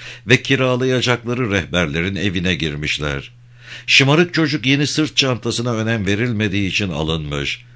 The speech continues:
Önemli olan tek şey Goldoni adı.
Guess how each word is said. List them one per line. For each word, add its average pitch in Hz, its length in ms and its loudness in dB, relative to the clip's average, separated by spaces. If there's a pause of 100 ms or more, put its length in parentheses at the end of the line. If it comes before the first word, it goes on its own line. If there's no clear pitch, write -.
(120)
Önemli 85 380 2
olan 80 320 -2
tek 123 260 -2
şey 120 260 0
Goldoni 87 640 0
adı. 69 400 -4